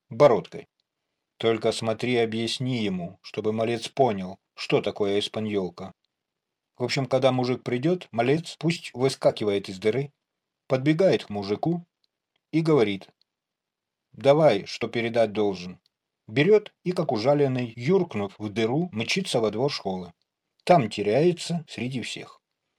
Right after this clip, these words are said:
Находит тебя и незаметно отдаёт тебе.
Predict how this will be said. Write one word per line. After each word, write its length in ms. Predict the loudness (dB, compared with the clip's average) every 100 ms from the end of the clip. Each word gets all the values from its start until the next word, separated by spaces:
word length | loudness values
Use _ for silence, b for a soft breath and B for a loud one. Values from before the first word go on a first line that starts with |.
| _ _ _ _
Находит 440 | 2 2 2 0
тебя 380 | -4 0 0 0 _ _ _ _
и 100 | -2
незаметно 640 | 0 0 0 0 0 -2
отдаёт 400 | -2 -4 -4 -4
тебе. 380 | -8 -14 -14 -18